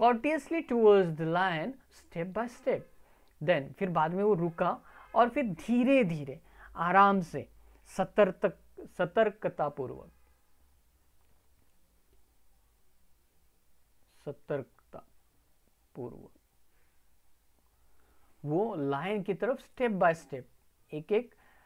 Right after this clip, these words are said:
कदम लायन की तरफ बढ़ने लगा। The lion moaned, the lion moaned and vampired, कर्राना।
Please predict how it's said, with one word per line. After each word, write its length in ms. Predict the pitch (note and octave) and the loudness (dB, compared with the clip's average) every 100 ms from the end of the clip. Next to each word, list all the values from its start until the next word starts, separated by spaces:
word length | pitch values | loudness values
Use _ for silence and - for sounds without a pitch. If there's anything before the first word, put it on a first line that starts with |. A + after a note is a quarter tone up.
| _ - | _ -8
कदम 340 | F3 D#3 A#3+ D#4 - - - - - - - | -2 0 0 -2 -12 -20 -20 -20 -20 -20 -10
लायन 340 | D#3 D#3+ F3 F#3 | -2 0 0 -2
की 100 | F#3 | -4
तरफ 220 | F#3+ C4+ | -2 -4
बढ़ने 500 | F3 C#3+ E3 D#3+ D3 | -4 -2 0 0 -2
लगा। 200 | B2+ B2+ | -4 -6
The 120 | C#3+ | -4
lion 600 | E3+ F#3 A3+ C4+ G#3 C4+ - - - - - | -2 0 0 0 -2 -4 -10 -20 -20 -10 2
moaned, 520 | G#3+ G#3+ F3 C3 A2 - _ _ | 6 6 6 2 -4 -12 _ _
the 0 | |
lion 600 | C#3+ C#3+ D#3 A3 D4+ E3+ F#3+ | -4 0 0 0 -2 -2 2
moaned 340 | A3 F3+ A#3+ - - - | 4 2 0 -6 -16 -2
and 240 | E3 F3+ | 0 0
vampired, 800 | E3+ D3 D3+ C#3+ E3 D#3 C#3 A2+ - - _ _ _ | -2 -4 -4 4 8 8 6 0 -14 -20 _ _ _
कर्राना। 640 | E3+ D#3 E3 D#3 C#3+ A2+ | -4 -2 0 0 -4 -10